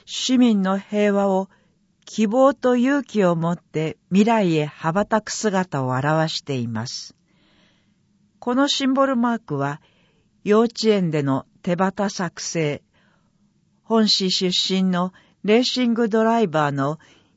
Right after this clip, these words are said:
ユニフォームでの使用、アート作品などで活用されています。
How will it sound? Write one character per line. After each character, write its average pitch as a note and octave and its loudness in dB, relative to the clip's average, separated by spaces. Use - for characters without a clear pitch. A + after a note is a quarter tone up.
ユ B3+ 2
ニ C4 4
フ A#3 0
ォ - 0
ー - 0
ム C#3 -2
で C3+ -2
の B2+ -2
使 C#3+ -6
用、 C#3 -4
ア G3 4
ー A3+ 0
ト A3+ -2
作 A3 -2
品 G3 -2
な E3+ -2
ど E3 -2
で C#3+ -4
活 F3 -6
用 F#3+ 0
さ F3+ -4
れ E3 -4
て D#3 -4
い C#3+ -4
ま C3 -4
す。 - -16